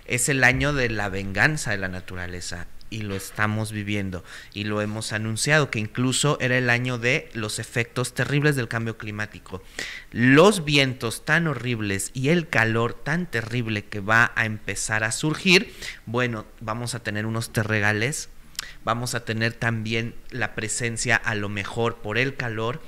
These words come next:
de, eh, ¿se acuerdan de la plaga de chinches que también habíamos anunciado? Que incluso llegó hasta Europa esto. Bueno, pues ahora pueden venir con este calor, eh,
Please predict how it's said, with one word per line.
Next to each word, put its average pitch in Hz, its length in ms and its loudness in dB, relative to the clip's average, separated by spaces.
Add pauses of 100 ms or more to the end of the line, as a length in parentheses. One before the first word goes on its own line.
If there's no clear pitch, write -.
(320)
de, 113 680 4
eh, 113 360 0
¿se - 80 -2
acuerdan 120 320 0
de 117 80 0
la 110 160 0
plaga 117 220 2
de 113 140 0
chinches 120 400 -2
que 113 100 -6
también 107 320 0
habíamos 110 380 2
anunciado? 107 580 -2
Que - 60 -14 (200)
incluso 110 540 -12
llegó 104 320 -4
hasta 104 640 4
Europa 117 720 6
esto. 131 440 -4 (360)
Bueno, 123 360 -2
pues 110 220 -2
ahora 117 580 4
pueden 117 380 -4
venir 113 360 -6
con 113 200 -8
este 113 320 -10
calor, 135 440 -2 (480)
eh, 110 580 0